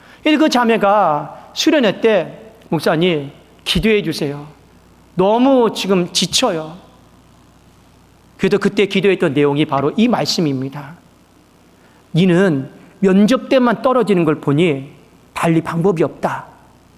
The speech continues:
이거는 화장으로도 안 되고 어떤 그 외적인 치장으로도 안 되고 하나님이 네 얼굴을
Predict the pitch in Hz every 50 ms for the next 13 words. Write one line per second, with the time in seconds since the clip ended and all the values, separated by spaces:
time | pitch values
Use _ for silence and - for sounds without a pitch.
0 | _ _ _ _ _ _ _ _ - - - 175 196 175 180 175 - 233 226 -
1 | 262 254 269 269 277 240 285 185 151 151 147 180 165 - 175 147 - - - -
2 | - - - - _ _ _ _ _ _ _ _ _ _ _ - 175 175 175 -
3 | - 294 294 285 262 - 247 247 214 190 170 170 180 190 185 - 262 226 240 226
4 | - - 269 311 294 285 285 285 294 - - 156 156 151 160 185 165 - 180 156
5 | 151 - - - _ _ _ - - - - - - - - - 220 208 170 147
6 | 151 160 170 165 143 123 - - - - - - _ - 175 175 233 294 302 247
7 | 190 170 170 156 160 151 185 185 156 135